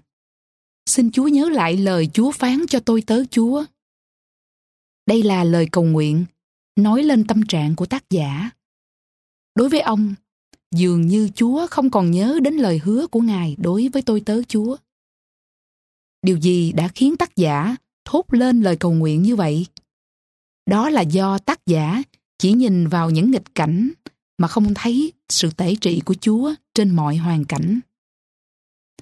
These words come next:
Nên trong lời cầu nguyện của tác giả ẩn chứa lời than phiền, trách móc Chúa. Đây cũng là bài học cho chúng ta. Đừng chỉ nhìn vào nghịch cảnh để rồi oán trách,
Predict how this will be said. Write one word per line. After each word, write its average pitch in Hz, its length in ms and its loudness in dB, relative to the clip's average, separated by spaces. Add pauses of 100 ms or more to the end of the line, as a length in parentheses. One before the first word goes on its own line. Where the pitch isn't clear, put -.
(300)
Nên 214 280 2
trong 220 180 2
lời 185 180 2
cầu 165 120 0
nguyện 156 280 2
của 190 100 -2
tác - 240 -6
giả 165 380 -2 (460)
ẩn 165 300 2
chứa 269 320 0
lời 202 260 0
than 240 240 -2 (100)
phiền, 160 300 0 (420)
trách 294 220 -2
móc 240 180 0 (160)
Chúa. 233 260 -2 (1300)
Đây 254 120 2
cũng 220 180 0
là 208 240 0
bài 170 160 0
học 156 280 -4
cho 214 100 0
chúng 247 200 0
ta. 226 320 -4 (960)
Đừng 185 180 2
chỉ 196 140 2
nhìn 214 300 4
vào 185 140 0
nghịch 170 300 -4
cảnh 170 340 0 (380)
để 202 80 -2
rồi 160 400 0
oán 240 360 -2
trách, - 160 -2